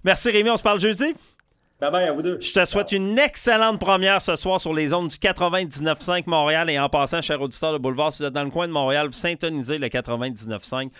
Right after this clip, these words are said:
Speaker 1: C'est une programmation de feu à chaque jour. Et Rémi Villemur qui vient mettre un terme à cette programmation-là de dix-huit heures à dix-neuf heures avec des chroniqueurs, des entrevues. Bref, ça va brasser un Gilles Proulx dans ton émission, euh, Rémi ?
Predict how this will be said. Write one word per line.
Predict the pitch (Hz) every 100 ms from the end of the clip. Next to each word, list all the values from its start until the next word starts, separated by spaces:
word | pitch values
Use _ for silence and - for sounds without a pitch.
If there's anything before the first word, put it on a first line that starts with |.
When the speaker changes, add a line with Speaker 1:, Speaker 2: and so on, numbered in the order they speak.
| -
Speaker 1:
C'est | - 139
une | 127
programmation | 135 123 127 135 131 - 156 151
de | 107 113 117
feu | - - - 269 - - - -
à | 143
chaque | 135 175 147
jour. | 113 165 147
Et | 127
Rémi | 127 147 147
Villemur | 135 127 127 139
qui | 135 113
vient | 117 117
mettre | 120 117
un | 110
terme | 104 127 117
à | 104
cette | 110 -
programmation-là | 113 104 104 98 - 95 101
de | 101 98
dix-huit | 90 92 101 95 -
heures | 113 113 98
à | 101
dix-neuf | 92 95 107 107 95
heures | 117 120 113
avec | 107 110 104
des | 104 98
chroniqueurs, | - - 160 147 - 139 139 139
des | 110 107 101 135
entrevues. | 165 156 - 117 123 120 110 147 - - -
Bref, | - 131 180 208
ça | - 139
va | 160
brasser | 185 175 160 254
un | 226
Gilles | 143 269 233
Proulx | - 508 415
dans | 254
ton | 285
émission, | 330 320 415 427 392
euh, | 349 339
Rémi ? | 370